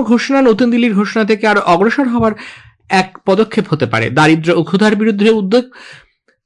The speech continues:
ডিজিটাল বিভাজন নিয়ে আলোচনা, মহিলাদের নেতৃত্বে উন্নয়ন, সুস্থায়ী উন্নয়নের লক্ষ্যে এগিয়ে চলা, বৈষম্য দূর করা এবং একটি অন্তর্ভুক্তিমূলক ব্যবস্থাপনার মাধ্যমে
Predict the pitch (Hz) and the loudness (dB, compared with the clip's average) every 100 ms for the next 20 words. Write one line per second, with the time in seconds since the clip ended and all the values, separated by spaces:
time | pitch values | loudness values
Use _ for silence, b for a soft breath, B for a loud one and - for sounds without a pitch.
0 | 175 165 208 208 220 180 190 202 202 226 | -2 2 2 4 2 2 2 2 2 2
1 | 220 226 208 208 226 233 277 b b b | 4 4 4 2 2 0 -2 b b b
2 | _ - 175 214 285 269 247 180 - 131 | _ -2 2 4 4 4 2 2 0 -2
3 | 135 139 156 175 202 233 - _ - 269 | 0 2 2 2 2 -2 -6 _ -2 0
4 | 262 - 285 240 202 170 151 120 113 131 | 0 2 2 4 4 4 2 0 -2 -4
5 | 143 170 233 240 233 247 254 - 151 185 | -2 0 2 2 2 0 -2 -4 2 4
6 | 240 - 254 254 240 233 233 233 254 - | 2 0 0 2 2 0 2 0 -2 -2
7 | 185 202 196 226 175 175 202 269 269 254 | 0 2 2 0 2 2 2 2 0 0
8 | 262 240 226 214 170 143 170 208 196 196 | 0 0 0 2 0 0 -2 -4 -2 0
9 | 170 151 151 214 | 2 0 0 0